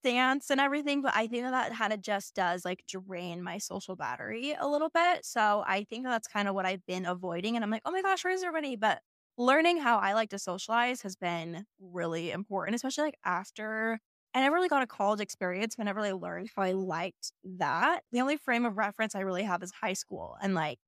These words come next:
I thought I was such an extrovert, and now I'm like, "Well, maybe I'm an introvert, but, like, maybe I'm an extrovert." So I'm, like, really don't even know at this point. Like, who am I? What am I doing? Welcome to your twenties. No one knows what's going on. Three things that I did well this week. I, first of all, killed the event.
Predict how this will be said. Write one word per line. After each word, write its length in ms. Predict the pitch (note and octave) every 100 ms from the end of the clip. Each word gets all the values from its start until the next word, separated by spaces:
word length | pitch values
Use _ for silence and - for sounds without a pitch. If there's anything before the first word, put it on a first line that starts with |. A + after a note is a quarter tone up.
| _
I 120 | G3
thought 220 | A3 A3+ G3+
I 20 |
was 140 | G3+
such 240 | - F#3+ G3+
an 60 |
extrovert, 460 | E3+ - - A3+ B3
and 120 | G#3
now 100 | G3+
I'm 60 | G3
like, 160 | G3
"Well, 100 | B3+
maybe 160 | D#4 F#4
I'm 80 | D#4
an 60 |
introvert, 460 | D4 C#4+ G#3+ G3+ -
but, 100 | G#3
like, 140 | G#3
maybe 180 | B3 C4+
I'm 100 | E4
an 80 | C4
extrovert." 380 | - A#3 G3+ -
So 100 | A3+
I'm, 80 | C#4
like, 140 | G#4 -
really 360 | F#3+ E3+ D#3+ D#3+
don't 160 | D#3
even 140 | C#3+ G#2
know 100 | E2+
at 80 |
this 100 | -
point. 240 | - D3 -
Like, 140 | - G#3 -
who 160 | B3+ A3
am 180 | F3+
I? 180 | E3 E3
What 240 | D3+ F3 G3
am 80 | A3+
I 80 |
doing? 420 | G3 F3 D#3+ D#3+ -
Welcome 180 | C#4+ D4+
to 60 | F#4
your 100 | F#4
twenties. 480 | - G3 F#3 G3 A3
No 160 | C4+
one 120 | C#4
knows 140 | B3 G#3+
what's 80 | -
going 220 | F#3+ F3
on. 300 | D3+ F3 A3 -
Three 160 | G#4+ A#4
things 220 | A4 G4
that 140 | F4+
I 120 | C4 C#4
did 180 | D4 A#3
well 240 | A3 A3
this 220 | B3+ C#4 B3+
week. 360 | G3+ A3 E4 -
I, 420 | A3 A#3 B3 C4+ -
first 220 | C#4 -
of 40 |
all, 220 | G#3+ A#3 - B3
killed 180 | B3 G#3+
the 100 | C4+
event. 300 | D4+ G3 A#3